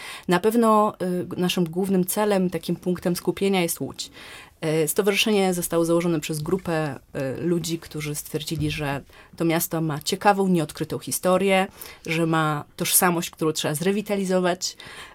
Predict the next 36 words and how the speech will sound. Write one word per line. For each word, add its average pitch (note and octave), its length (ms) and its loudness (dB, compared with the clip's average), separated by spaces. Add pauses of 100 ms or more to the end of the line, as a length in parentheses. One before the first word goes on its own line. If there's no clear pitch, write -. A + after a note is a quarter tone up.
(160)
że D#3 160 0
jest D#3+ 220 -2
mnóstwo F3+ 460 0
tutaj D#3+ 480 -2
na D#3+ 100 -4
każdym D#3+ 340 -2
kroku D#3 300 -6
ciekawych D3+ 360 -6
tematów, D3+ 440 -4
z - 40 -18
którymi D3+ 300 -4
warto D#3 300 0
pracować. - 600 -8 (460)
I G#3+ 60 -2
tak A3+ 140 2
się G#3+ 120 2
zaczęło. F#3 480 -4
Od - 240 -6 (120)
grupy F3 320 -2
studentów, E3 640 -2
którzy, D3+ 460 -2 (460)
e, D#3+ 220 0
którzy E3+ 260 -4
zaczęli D#3+ 380 -4
działać. G3+ 300 2
Potem F3 240 -2
w D#3 40 -2
dwa E3 100 -2
tysiące E3+ 300 -4
dziesiątym F3+ 480 0
pojawił D#3 380 -2
się D#3+ 140 -6
w D#3 40 -8
naszym D#3 300 -4
życiu D#3 240 -6
Prekser, A#3 580 0